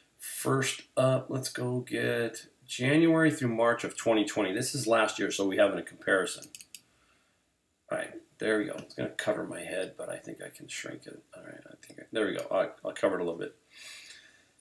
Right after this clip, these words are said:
My total sales for that three-month period in twenty twenty were thirty thousand four hundred eighteen.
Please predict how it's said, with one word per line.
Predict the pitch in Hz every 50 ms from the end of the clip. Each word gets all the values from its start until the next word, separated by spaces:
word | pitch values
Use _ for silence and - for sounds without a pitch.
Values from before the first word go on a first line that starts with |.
| _ _ _ _ _ -
My | - 127 120
total | 123 - - 180 185 190 185 185 170
sales | - - 160 147 139 135 139 139 139 135 -
for | - - 113
that | 110 110 104 - -
three-month | - 127 127 127 127 123 117 117 -
period | - - 113 110 110 107 110 104
in | 101
twenty | - - 104 101 101 101
twenty | - - - 107 - - -
were | 85 87 -
thirty | - - - - 110 110 110 113 110
thousand | - 104 104 104 101 101 101 - - - -
four | - - 104 104 104
hundred | 104 101 104 104 101 - 107
eighteen. | 101 95 - - - - 95 92 90 85 82